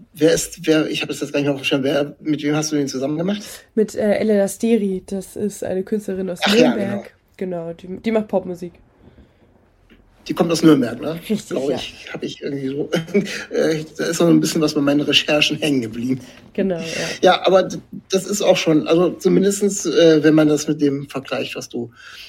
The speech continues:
Speaker 1: vorher gemacht hast, die, äh, geht das schon ein bisschen mehr, äh, Richtung Pop. Ähm, ist aber auch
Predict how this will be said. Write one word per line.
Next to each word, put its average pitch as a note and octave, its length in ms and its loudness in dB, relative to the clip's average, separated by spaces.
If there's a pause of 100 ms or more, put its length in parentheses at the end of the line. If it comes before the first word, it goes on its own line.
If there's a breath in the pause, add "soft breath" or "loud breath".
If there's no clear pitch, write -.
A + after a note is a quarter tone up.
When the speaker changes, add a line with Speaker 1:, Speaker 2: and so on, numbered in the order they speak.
(380 loud breath)
Speaker 1:
vorher D3+ 240 4
gemacht D#3 320 2
hast, E3 240 -2
die, D#3 140 2
äh, D3+ 200 6
geht D3 280 -2
das D3+ 260 0
schon D#3 560 6
ein D#3 80 2
bisschen D#3 720 4
mehr, D3+ 280 6
äh, D#3+ 300 2 (180)
Richtung C#3+ 360 -4
Pop. F3 320 2 (420 loud breath)
Ähm, D#3 640 0 (840 loud breath)
ist - 240 -6
aber D#3 480 2
auch C#3+ 240 2